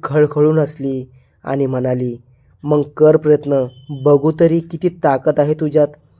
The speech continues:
मला त्या क्षणी एक गोष्ट लक्षात आली, तिला माझ्यावर थोडासा विश्वास वाटत होता, म्हणून मी तिची मस्करी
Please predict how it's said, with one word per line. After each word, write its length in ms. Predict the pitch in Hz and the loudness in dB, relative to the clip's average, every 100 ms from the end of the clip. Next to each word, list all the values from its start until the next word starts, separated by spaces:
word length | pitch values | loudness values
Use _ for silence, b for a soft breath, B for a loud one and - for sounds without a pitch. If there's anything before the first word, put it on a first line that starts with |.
| b b b b 139 | b b b b -8
मला 280 | 139 135 | -2 -2
त्या 220 | 127 135 127 | 0 -2 -2
क्षणी 420 | - 131 139 135 - | -4 -4 -4 -8 -6
एक 180 | 151 143 | -6 -4
गोष्ट 300 | 151 147 - | -6 -4 -4
लक्षात 460 | 147 135 131 147 139 | -2 -4 -4 -4 -4
आली, 280 | 131 131 127 b b b b b - | -4 -6 -10 b b b b b -8
तिला 220 | 139 135 | -4 -2
माझ्यावर 500 | 131 123 120 127 127 127 | -2 -4 -4 -2 -2 -4
थोडासा 480 | 131 127 127 135 123 | -6 -6 -6 -6 -8
विश्वास 580 | 123 135 - 147 151 | -10 -12 -6 -6 -2
वाटत 240 | 147 143 143 | -2 -2 -4
होता, 340 | 135 139 127 123 b b b b 135 | -6 -6 -8 -10 b b b b -8
म्हणून 280 | 139 139 | -4 -2
मी 140 | 135 139 | -2 -4
तिची 280 | 139 131 135 | -4 -8 -6
मस्करी 540 | 135 - - 135 | -6 -6 -4 -4